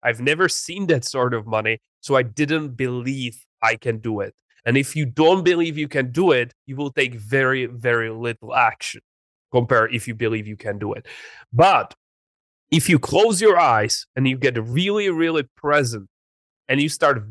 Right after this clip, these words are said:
visualizing something, your body and brain doesn't know the difference if you visualize it or if it's really happening. Best example is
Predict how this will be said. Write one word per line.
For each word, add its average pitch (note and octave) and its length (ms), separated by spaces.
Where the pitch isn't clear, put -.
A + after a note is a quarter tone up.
visualizing B2 800
something, A#2 440
your A#2 140
body C#3 760
and B2 220
brain C#3 400
doesn't D#3 360
know D#3+ 160
the C#3 120
difference B2 500
if B2+ 180
you A#2+ 240
visualize B2+ 640
it B2 100
or B2 220
if B2 180
it's A#2 160
really A#2 300
happening. B2+ 560
Best D3+ 320
example D#3+ 640
is D#3+ 280